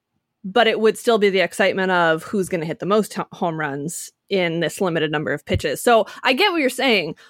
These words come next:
Um, I'm,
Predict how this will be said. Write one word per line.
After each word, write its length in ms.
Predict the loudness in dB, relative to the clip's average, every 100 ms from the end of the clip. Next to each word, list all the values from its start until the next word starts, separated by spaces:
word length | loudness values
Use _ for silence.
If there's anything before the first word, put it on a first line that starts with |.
| _ _
Um, 480 | 2 2 2 0 -6 -16 _ _ _ _ _ _ _ _ _ _ _ _ -2
I'm, 240 | 0 2